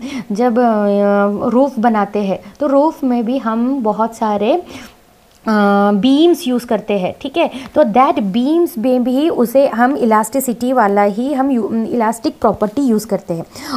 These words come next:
और भी एप्लीकेशंस है, तुम जो ओवरब्रिज देख रहे हो या स्काई रहे हो, हमारा जो crane system है, अब crane जो system है वो क्या करता है, load को lift करता है,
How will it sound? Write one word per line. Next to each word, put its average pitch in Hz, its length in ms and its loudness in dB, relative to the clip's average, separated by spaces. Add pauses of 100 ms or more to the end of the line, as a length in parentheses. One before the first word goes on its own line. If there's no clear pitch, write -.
और 302 260 4
भी 339 120 0
एप्लीकेशंस 277 680 -2
है, 220 80 -4
तुम 277 220 -4
जो 302 140 0
ओवरब्रिज 240 760 2
देख 233 320 2
रहे 226 180 0
हो 226 280 -2 (340)
या 262 180 4
स्काई 254 360 2 (600)
रहे 240 100 2
हो, 240 160 2
हमारा 220 440 2
जो 247 140 2
crane 302 520 2
system 226 420 -2
है, 185 120 -6 (400)
अब 277 100 2 (120)
crane 294 340 4
जो 320 100 2
system 269 440 -2
है 277 100 0
वो 262 160 4
क्या 285 200 0
करता 262 280 0
है, 269 180 2
load 240 440 4
को 294 120 0
lift 233 320 0
करता 269 340 2
है, 269 200 0